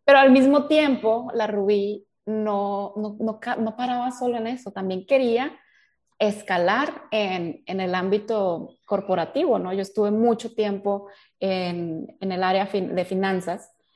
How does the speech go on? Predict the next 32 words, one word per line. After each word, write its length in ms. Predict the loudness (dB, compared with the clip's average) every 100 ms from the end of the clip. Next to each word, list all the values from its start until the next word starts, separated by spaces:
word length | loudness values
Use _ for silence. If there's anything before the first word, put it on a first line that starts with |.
| _ -6
este, 400 | -6 -4 -4 -4
como 240 | -2 0
directora 680 | 2 0 0 0 2 0 -6
comercial 540 | -8 -8 -4 -2 0 0
y 60 |
de 80 | -2
marketing. 500 | -4 -8 -10 -8 -10 -10 _ _ _ _ _ _ _ _ -2
Y, 220 | 4 6
eh, 580 | 8 6 6 4 2 -12 _ _ _ 0
y 120 | 4
decía, 360 | 4 2 0 0
bueno, 220 | 0 -2
o 20 |
sea, 280 | -4 -8 -10 -20 _ _ _ _
cu-, 200 | -8 -6
cuando 240 | 0 2 4
no 80 | 4
era 120 | 4
directora, 440 | 4 2 0 -4 -4
¿cómo 220 | -2 -2
le 80 | -2
puedo 200 | -2 -2
hacer? 360 | -2 -6 -6 0
Bueno, 260 | 2 2
pues 120 | 0 0
me 120 | 2
meto 240 | -2 -2
a 40 | -4
la 100 | -2
maestría. 500 | -4 -6 -4 -4 -6 -16 -20
<laughs> 880 | -20 -20 -20 -20 -20 -18 -12 -12 -2
Entonces, 640 | 0 2 4 4 6 4